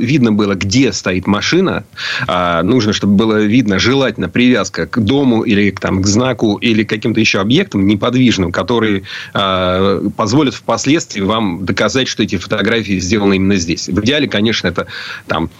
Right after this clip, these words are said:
а, название, э, вывеска с, э, названием там переулка, улицы и там номером дома, и номер,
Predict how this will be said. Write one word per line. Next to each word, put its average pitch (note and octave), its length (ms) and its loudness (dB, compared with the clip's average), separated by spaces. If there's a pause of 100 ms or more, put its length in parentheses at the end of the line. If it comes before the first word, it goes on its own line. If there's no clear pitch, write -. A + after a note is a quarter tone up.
(100)
а, E2+ 340 0
название, G#2 480 0
э, G2 880 2
вывеска A2+ 480 2
с, - 160 -4
э, F2+ 360 2
названием F2+ 560 0
там E2 180 -4
переулка, G#2+ 720 2
улицы F2 640 0
и D#2 120 -2
там D#2 220 -2
номером F#2+ 340 2
дома, D#3+ 440 2 (320)
и F#2 180 2
номер, G2+ 400 2